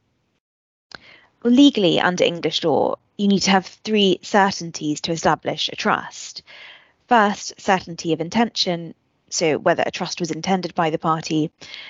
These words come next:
Second, subject matter, which digital assets are to be held on trust. And finally, object, who are the beneficiaries of the trust. Some features of DeFi and blockchain technology, such as the ability to identify specific assets,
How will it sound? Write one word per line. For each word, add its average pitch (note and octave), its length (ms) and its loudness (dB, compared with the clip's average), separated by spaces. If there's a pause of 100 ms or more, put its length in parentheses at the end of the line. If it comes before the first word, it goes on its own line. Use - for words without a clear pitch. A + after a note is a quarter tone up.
(160)
Second, F#3 440 0
subject - 360 0
matter, D#3+ 480 0 (260)
which - 320 -2 (640)
digital F3+ 340 0
assets - 380 -2 (100)
are D#3+ 400 2 (100)
to - 80 -8
be F3+ 80 2
held F3+ 280 2
on C#3+ 140 -8
trust. - 540 -8 (400)
And F#3 140 -2
finally, G3 460 0
object, - 720 -2 (160)
who G3 80 0
are E3+ 60 4
the A#2+ 100 -2
beneficiaries D#3 680 -2
of - 100 -16
the - 80 -8
trust. - 600 -12 (1000)
Some E4 260 2
features F3 520 0
of E3 240 -2
DeFi E3 440 2
and D#3 120 -6
blockchain E3 580 -4
technology, D#3+ 720 -2
such - 280 -6
as D3 240 -6
the E3+ 100 2
ability E3 440 0
to - 140 -2
identify D#3+ 600 0
specific - 460 -6
assets, - 520 -6